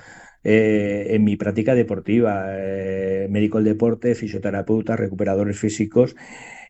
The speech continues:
Eh, ¿cuándo tengo que acudir? Pues, eh, yo acudiría antes de empezar la práctica deportiva.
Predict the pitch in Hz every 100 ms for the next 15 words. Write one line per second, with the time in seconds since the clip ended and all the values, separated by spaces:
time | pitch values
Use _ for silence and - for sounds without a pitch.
0 | - 120 117 123 139 160 160 151 151 151
1 | 151 170 120 107 - 101 98 - - 104
2 | 107 104 104 104 107 113 123 117 123 104
3 | 123 120 120 107 98 95 92 90 90 95
4 | 90 90 90 87 98 95 87